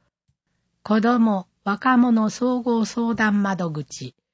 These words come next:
障害学習課。電話九五零一零五。十五、子どもに関する悩み相談。月曜日から土曜日、午前九時から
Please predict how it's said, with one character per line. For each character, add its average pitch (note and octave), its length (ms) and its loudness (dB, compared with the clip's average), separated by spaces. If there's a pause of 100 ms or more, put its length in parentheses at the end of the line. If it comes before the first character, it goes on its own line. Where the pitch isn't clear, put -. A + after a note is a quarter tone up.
(140)
障 A3 320 -2
害 G3+ 280 -4
学 F3+ 280 -8
習 E3+ 300 -8 (100)
課。 C#3 240 -12 (460)
電 A3 380 2
話 G3+ 260 -4
九 B3 280 0
五 G#3+ 400 -4 (100)
零 G#3 360 0
一 F#3+ 360 -6
零 E3+ 260 -2
五。 D3 260 -12 (1080)
十 A#3+ 260 4
五、 F3 240 -2 (380)
子 G#3 140 2
ど B3+ 120 6
も C4 140 8
に B3+ 140 4
関 B3 260 4
す A#3 180 -2
る F#3 140 -2
悩 G3 360 0
み A3 140 4
相 F3+ 320 -2
談。 C#3+ 300 -10 (320)
月 G#3 340 2
曜 B3 220 4
日 F3+ 100 -2
か F3 160 -6
ら E3 220 -6
土 F#3 160 0
曜 F#3 240 0
日、 D3 180 -8 (320)
午 A#3+ 180 2
前 G#3 300 0
九 G3 160 -4
時 E3+ 140 -6
か D#3 160 -8
ら D#3 160 -8